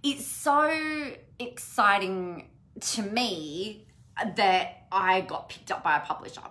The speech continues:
Um, I don't know, I don't know that, that, you know, this is not a normal thing to happen, I think. Uh, hey, Kate. So I'm so excited about that. So excited about the launch, uh, and things like that. But I guess, like, the, the biggest thing that I wanted to talk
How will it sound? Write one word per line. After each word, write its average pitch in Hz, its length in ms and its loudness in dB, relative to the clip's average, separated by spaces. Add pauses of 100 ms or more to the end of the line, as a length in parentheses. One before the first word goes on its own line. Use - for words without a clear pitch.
(520)
Um, 180 680 6 (140)
I 202 120 -4
don't 277 200 -8
know, 330 60 -4 (240)
I 247 140 -4
don't 330 100 -6
know 330 220 0
that, 277 320 -4
that, 226 180 -4 (800)
you 220 140 -6
know, 202 120 -6 (120)
this 247 220 -8
is 254 120 -8
not 269 200 -2
a 262 80 0
normal 226 380 -2
thing 202 320 -8
to 208 100 -10
happen, 185 560 -4
I 156 120 -2
think. 151 400 -8
Uh, 196 200 8
hey, 262 220 4
Kate. - 340 -8
So 302 120 6
I'm 269 220 6
so 359 300 2
excited 202 400 2
about 165 200 -2
that. 165 200 2 (300)
So 320 300 4
excited 247 440 4
about 170 220 2
the 180 80 -2
launch, 165 400 -4 (380)
uh, 185 260 8
and 190 140 -4
things 208 180 -4
like 147 200 0
that. - 280 2
But 262 220 2
I 277 100 0
guess, 480 320 0
like, 494 320 2
the, 262 80 4
the - 60 -4
biggest 359 400 0
thing 320 220 -4
that 285 100 2
I 220 120 4
wanted 208 220 -4
to 190 100 -10
talk 196 220 -8